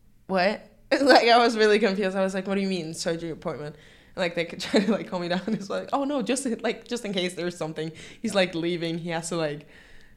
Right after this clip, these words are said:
have some, like, s-, set. I was like, "Oh, okay." And then the M R I. I'm pretty sure I slept during the M R I, <laughs> but when I woke up, they kind of, like, immediately knew. I didn't even really have to wait for the doctor to tell me.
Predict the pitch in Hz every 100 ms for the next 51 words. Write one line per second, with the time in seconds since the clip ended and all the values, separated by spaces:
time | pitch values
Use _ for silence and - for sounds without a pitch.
0 | _ - 190 175 175 180 160 160 160 151
1 | - - - - 160 165 190 156 131 131
2 | 170 135 180 - - 175 165 - 160 -
3 | - - - - 160 160 156 147 147 -
4 | - - - - - - - - - -
5 | 294 311 247 196 202 190 - 160 160 127
6 | 160 156 151 269 - - - 247 254 220
7 | 208 208 202 165 151 - - _ _ -
8 | 160 165 160 156 156 - - - - 170
9 | 160 160 160 160 160 156 151 151 151 151
10 | 143 147 165 - 165 165 160 156 156 -
11 | 156 151 143 156 151 151 151 151 135 151
12 | 147 - - - - 87 101 -